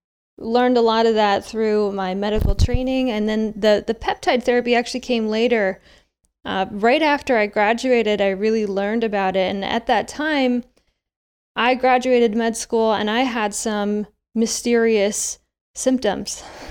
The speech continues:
<laughs> And so I had brain fog and I had some gut issues, and, uh, my childhood eczema came back with a vengeance. And so at that time, I started having these, uh, health concerns and,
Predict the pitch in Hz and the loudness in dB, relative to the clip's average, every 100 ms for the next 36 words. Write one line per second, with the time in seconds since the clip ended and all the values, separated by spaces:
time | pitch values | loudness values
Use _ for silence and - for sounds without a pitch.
0 | - - - - _ - - - - - | -10 -8 -8 -14 _ -18 -16 -16 -18 -20
1 | - 220 226 214 - 220 208 220 220 190 | -8 -2 -2 -2 0 2 2 0 0 -2
2 | 196 294 285 262 262 226 214 208 196 180 | 0 2 2 2 2 4 4 2 0 -4
3 | 196 180 - 240 247 262 254 - 220 208 | -6 -8 -10 -6 0 2 2 0 0 0
4 | 196 196 185 180 180 180 180 180 180 185 | 0 -4 -8 -8 -8 -8 -8 -8 -8 -8
5 | 196 _ _ _ _ 214 190 180 180 170 | -10 _ _ _ _ -10 -6 -2 -4 -4
6 | - 240 226 202 - 277 277 277 240 - | -2 2 2 0 0 -2 0 0 0 -2
7 | 220 208 196 190 196 - - - _ _ | -2 0 0 0 -2 -6 -18 -18 _ _
8 | _ _ - 208 208 240 277 262 247 226 | _ _ -8 -4 0 2 2 2 2 0
9 | - 214 202 202 214 - 226 220 214 208 | -2 -4 -2 -2 -2 0 0 2 0 0
10 | 247 302 339 233 208 - 214 202 214 202 | 0 0 2 2 0 0 0 0 -2 -2
11 | 220 214 196 190 202 - - - 190 165 | -2 -2 -4 -6 -8 -12 -16 -14 -10 -10
12 | 185 185 294 392 - - _ _ _ _ | -10 -2 -2 -2 -8 -18 _ _ _ _
13 | _ _ - 214 - 208 190 196 220 202 | _ _ -8 -6 -4 -4 -4 -4 -4 -4
14 | 196 | -6